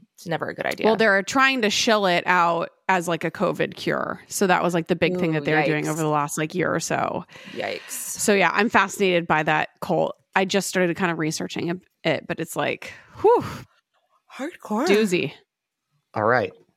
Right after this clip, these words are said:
Speaker 3: Back to the party.
Speaker 1: We're at the party. We're back at the party.
Speaker 2: Sorry. <laughs>
Speaker 3: Yep. Somebody brings a fruitcake or somebody is sent a
Speaker 2: Oh,
Speaker 3: fruitcake, and we're just
Speaker 2: God.
Speaker 3: like,
Speaker 1: Well, that
Speaker 3: "Who the
Speaker 1: person doesn't
Speaker 3: hell
Speaker 1: like you.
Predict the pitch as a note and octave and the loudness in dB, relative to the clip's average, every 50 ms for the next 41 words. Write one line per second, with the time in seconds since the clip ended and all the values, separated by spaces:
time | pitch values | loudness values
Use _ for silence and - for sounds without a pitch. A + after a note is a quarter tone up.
0 | _ _ _ - - - - - _ - - A#2+ C3 - - - D#3 D#3+ D#3 D3+ | _ _ _ -20 -20 -20 -20 -16 _ 2 4 4 4 2 0 2 4 4 6 6
1 | D3+ C3+ - A2 G#2+ A2+ A2+ A2+ A2 A2 G2+ F#2+ - _ _ - - - F#2+ F#2+ | 4 2 0 0 0 2 4 4 4 2 0 -2 -6 _ _ -12 -4 0 2 2
2 | G#2+ G#2+ C3 D#3+ F3+ F3+ F3+ F#3 F#3 F#3+ F#3+ - D#4 - - B3 G3+ G3 F#3 F#3+ | 4 2 2 -4 -4 0 2 4 4 4 2 -2 -4 0 2 2 2 2 2 -2
3 | G#3+ C4 C#4 - - G3 F#3 F#3+ F#3+ - - - - - A3 - C#4 A3+ G#3 G3+ | -6 -8 -10 -8 -6 -2 0 0 0 0 -2 -6 -4 -2 2 4 4 6 6 4
4 | F#3+ G3 G3 G3+ - E4+ F4+ - - - - - A#2+ A#2+ - - B2+ G4 A4 - | 4 2 2 2 2 2 0 0 -4 -14 -8 -2 2 4 4 6 4 2 2 0
5 | - - - _ _ - _ - - - - - D#3 C#3+ D3+ D#3+ D#3 C#3 C3+ C3+ | -4 -20 -20 _ _ -20 _ -20 -14 -8 0 2 4 4 6 4 4 4 4 2
6 | C3+ B2+ - C#3 - - - A#2+ G#2+ - - A2+ F#2+ F#2+ - - - - - - | 2 4 2 0 0 4 2 2 2 2 2 0 0 0 0 -4 -6 -4 0 0
7 | A#2+ A2 G#2 G2 G2 - - - G#2 F#2+ - F#2 - - F#2 - F#3 D#3+ - - | 2 2 2 2 2 0 2 2 0 0 0 -4 -4 -4 -2 -2 -2 -2 -2 -2
8 | D#2 E2 - F#2 - - - - F#2+ - - F#2 F#2 F#2+ G2 - - - - F3+ | -4 -4 -4 -4 -4 -2 -2 -2 -2 -2 -2 -2 -2 -2 -2 -4 -8 -14 -10 -6
9 | F#3 G3 G3+ G#3+ G3+ A3 F#3 F3 D#3 - C3+ C3 A#2+ A#2 A2 G#2+ G#2 G#2 - - | -4 -2 0 2 2 2 2 2 2 2 2 2 2 2 2 0 -2 -2 -4 -6
10 | - - D#3+ | -6 -6 -8